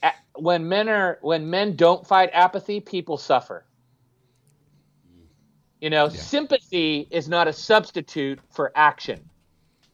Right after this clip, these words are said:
Speaker 2: Ooh, that's good.
Speaker 1: You know, and you see Jesus call people on the carpet for that.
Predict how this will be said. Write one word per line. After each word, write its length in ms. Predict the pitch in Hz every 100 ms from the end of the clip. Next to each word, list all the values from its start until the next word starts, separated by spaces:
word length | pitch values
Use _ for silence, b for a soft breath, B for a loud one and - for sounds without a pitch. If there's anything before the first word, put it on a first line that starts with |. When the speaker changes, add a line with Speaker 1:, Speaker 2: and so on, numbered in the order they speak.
| -
Speaker 2:
Ooh, 220 | 170 175 113
that's 220 | 123 -
good. 360 | - 120 87 - _ _ _ _ -
Speaker 1:
You 100 | 143
know, 220 | 139 135
and 240 | 156 156 156
you 100 | 170
see 220 | - 240
Jesus 640 | 160 202 233 180 156 139
call 380 | - - 190 190
people 380 | 190 214 180 160
on 140 | 147
the 60 | 131
carpet 560 | - 175 170 147 95 _ _ _ _ _ _ _
for 180 | 151
that. 300 | 127 117 85